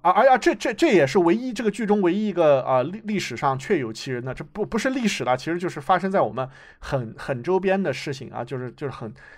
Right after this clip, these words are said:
很，很近的一个事情。然后这个，呃，这个拉-，拉塞尔托维，就是他演的这个，呃，角色呢，是一个，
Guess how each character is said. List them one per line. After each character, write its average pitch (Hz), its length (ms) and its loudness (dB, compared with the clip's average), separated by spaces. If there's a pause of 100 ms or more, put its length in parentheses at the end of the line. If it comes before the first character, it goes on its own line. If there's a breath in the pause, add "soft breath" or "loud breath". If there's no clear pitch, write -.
(140 loud breath)
很， 127 240 -6
很 131 220 -6
近 233 180 -4
的 147 120 0
一 123 40 -4
个 135 120 -4
事 139 160 -6
情。 123 140 -6
然 127 160 0
后 202 100 2
这 202 120 0
个， 143 300 4 (360 loud breath)
呃， 127 420 6
这 190 120 0
个 143 300 4
拉-， 220 380 4
拉 247 240 2
塞 247 140 2
尔 123 140 4
托 220 280 2
维， 143 260 2
就 156 100 -8
是 123 280 -4
他 214 340 2
演 135 260 -4
的 117 80 -8
这 151 140 -8
个， 123 260 -2 (280)
呃， 123 240 -2
角 123 240 -6
色 160 180 -2
呢， 123 140 -4
是 156 200 -6
一 156 100 -8
个， 156 300 0